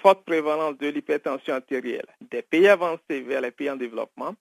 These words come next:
il est évident que lorsqu'on met en œuvre des politiques et des stratégies de prévention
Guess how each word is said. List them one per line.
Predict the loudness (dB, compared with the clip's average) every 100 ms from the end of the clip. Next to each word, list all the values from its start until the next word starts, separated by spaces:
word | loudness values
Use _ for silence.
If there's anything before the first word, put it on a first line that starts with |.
| -4
il | 4
est | 4
évident | 4 -2 -4 -4
que | -2 2 2 0
lorsqu'on | -2 0 -2 -4 -8
met | -6 -4 -4
en | -4 -6 -2
œuvre | -2 -2 -6
des | -2 -4
politiques | -2 -2 -2 -2 -10 -10 -10 -10 -12 _ -8
et |
des | -2 -2
stratégies | 0 -2 0 -4 -2
de | -4
prévention | -4 -2 0 0 -4 -2 -2